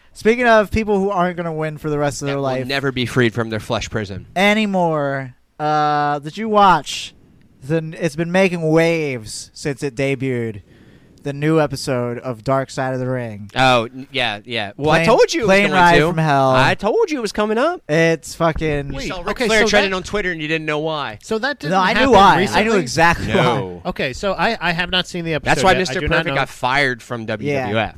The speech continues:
Speaker 1: Yeah.
Speaker 3: Okay,
Speaker 2: Was
Speaker 3: so
Speaker 2: that. So it's been a long, Kurt, like, Kurt Hennig was alive when
Speaker 1: Yeah.
Speaker 2: it happened.
Speaker 3: Okay, that's what I'm talking about because, like, I, I saw that, like, I saw my, I learned about it from Mike's post.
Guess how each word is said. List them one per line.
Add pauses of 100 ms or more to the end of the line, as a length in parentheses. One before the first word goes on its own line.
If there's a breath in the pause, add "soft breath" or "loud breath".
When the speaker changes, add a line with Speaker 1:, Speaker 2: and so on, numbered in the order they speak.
Speaker 1:
Yeah.
Speaker 3:
Okay,
Speaker 2:
Was
Speaker 3:
so
Speaker 2:
that.
So
it's
been
a
long, (100)
Kurt,
like,
Kurt
Hennig
was
alive
when
Speaker 1:
Yeah.
Speaker 2:
it
happened.
Speaker 3:
Okay,
that's
what
I'm
talking
about
because,
like,
I,
I
saw
that, (200)
like,
I
saw
my,
I
learned
about
it
from
Mike's
post.